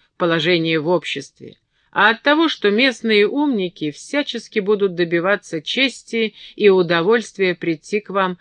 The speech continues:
на чашку чая. «А что произошло бы, спросила герцогиня,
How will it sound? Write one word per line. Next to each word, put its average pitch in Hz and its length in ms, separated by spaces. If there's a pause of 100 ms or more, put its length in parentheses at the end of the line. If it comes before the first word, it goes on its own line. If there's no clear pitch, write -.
(140)
на 160 200
чашку 151 560
чая. - 540 (1300)
«А 175 160
что 185 640
произошло 160 840
бы, 180 100
спросила 208 580
герцогиня, 196 920